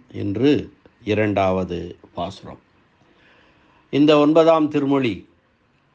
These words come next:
சென்ற எட்டாம் திருமொழியும் போல திருமாலிருஞ்சோலை என்ற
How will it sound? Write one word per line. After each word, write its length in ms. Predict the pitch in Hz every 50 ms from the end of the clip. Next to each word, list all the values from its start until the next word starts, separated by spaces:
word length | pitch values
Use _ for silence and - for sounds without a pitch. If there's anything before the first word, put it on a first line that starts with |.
| _ _ _ _ _ _ _
சென்ற 440 | - - 127 131 127 131 131 131 123
எட்டாம் 300 | 127 - 143 135 135 135
திருமொழியும் 720 | 127 135 127 127 127 123 123 123 123 120 117 120 120 110 107 - _ _
போல 460 | - 123 131 135 135 127 101 95 95 - _ _ _ _ _ _ _ _ _ _ _ _ _ _ _ _ _ _ _ _ _ _ _ _ _ _ _ _ _ -
திருமாலிருஞ்சோலை 1160 | 143 139 143 151 151 151 151 147 139 135 127 131 123 113 - 135 127 123 123 120 113 98 92 - _ _ _ _ _ _ _ _ _ _ _ _ _ _
என்ற 560 | - 117 117 117 113 113 110 107 101 101 85